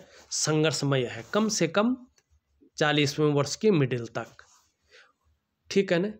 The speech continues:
लेकिन उसके बाद इसी संघर्ष के बलबूते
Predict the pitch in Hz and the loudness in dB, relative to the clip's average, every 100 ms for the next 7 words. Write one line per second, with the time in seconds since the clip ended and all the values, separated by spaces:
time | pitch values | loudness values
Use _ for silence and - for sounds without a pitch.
0 | - 131 196 226 277 - 240 - 220 151 | -8 0 2 4 2 2 -4 2 2 2
1 | 131 113 - _ _ _ _ - 247 - | -2 -4 -14 _ _ _ _ -2 2 6
2 | 311 220 214 196 180 - 180 156 151 143 | 4 6 4 4 2 0 0 2 2 2
3 | 139 139 120 | 0 -2 -6